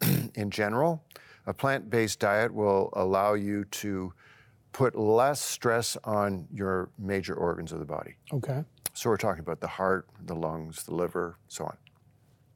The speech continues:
Speaker 1: What that translates into is longevity and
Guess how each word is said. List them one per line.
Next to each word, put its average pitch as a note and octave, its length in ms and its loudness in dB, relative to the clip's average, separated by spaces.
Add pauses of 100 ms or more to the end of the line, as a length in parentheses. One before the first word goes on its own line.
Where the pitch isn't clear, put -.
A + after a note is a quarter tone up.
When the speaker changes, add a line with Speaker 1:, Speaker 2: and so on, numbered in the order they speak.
(1080)
Speaker 1:
What A#2+ 160 2
that E3 220 2
translates G#2+ 600 0
into F#2+ 520 -4
is F#2+ 680 0 (100)
longevity F#2+ 640 -2 (800)
and A#2 560 2